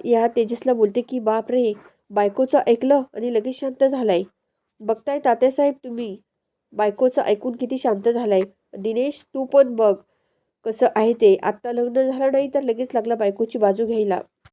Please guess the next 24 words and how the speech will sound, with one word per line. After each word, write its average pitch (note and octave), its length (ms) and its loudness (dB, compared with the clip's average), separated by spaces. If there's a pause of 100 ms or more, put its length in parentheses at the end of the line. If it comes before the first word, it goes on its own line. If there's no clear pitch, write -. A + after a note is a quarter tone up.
(180)
यापुढे C4+ 680 4 (180)
जर B3 340 4 (340)
चिडलेल्या C#4+ 400 2
तेजसला C4+ 480 -2
जर D#4 140 0
मला B3+ 220 4
काही C4+ 180 2
सांगायचं A3+ 480 2
असेल B3+ 320 2
ना, A3+ 180 4 (400)
तर B3 120 -6
मी B3+ 140 -2
इथून A#3+ 220 -6
पुढे C4 260 2
मानसीच्याच C#4 520 -2
कानामध्ये B3+ 500 4
मला B3+ 200 4
सांगावं A3 380 2
लागेल. G3 320 4 (420)
तात्या, A3+ 320 -2 (300)
मला C#4 160 -2 (100)
अजून C#4 260 -2
एक F4 160 2
म्हणायचं, A3+ 540 0